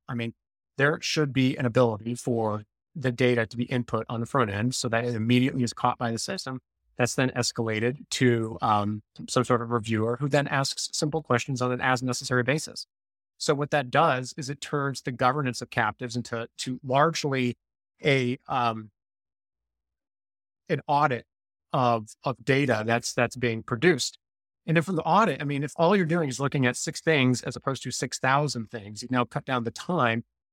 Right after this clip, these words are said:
to review the captives from days or weeks down to minutes. And that just means that the captive domicile is gonna be hyper efficient. It's gonna be able to sit there and respond to the markets much, much faster. Now, do all this and then pair it with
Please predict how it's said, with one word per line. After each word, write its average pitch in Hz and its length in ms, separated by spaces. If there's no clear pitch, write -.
to - 100
review 131 300
the 123 100
captives 117 580
from 110 400
days 120 260
or 123 100
weeks 110 360
down 107 240
to 117 140
minutes. 117 560
And 120 480
that 120 160
just - 160
means 113 280
that 107 280
the - 60
captive 117 320
domicile 120 480
is 107 80
gonna 117 120
be 107 60
hyper 123 400
efficient. 123 460
It's - 80
gonna 131 140
be 123 100
able 117 100
to - 80
sit 123 160
there 117 160
and 113 140
respond 123 460
to - 40
the 123 80
markets 117 460
much, 120 180
much 123 180
faster. 117 540
Now, 139 320
do 175 180
all 156 160
this 151 280
and 147 120
then 123 100
pair 135 340
it 139 160
with 123 640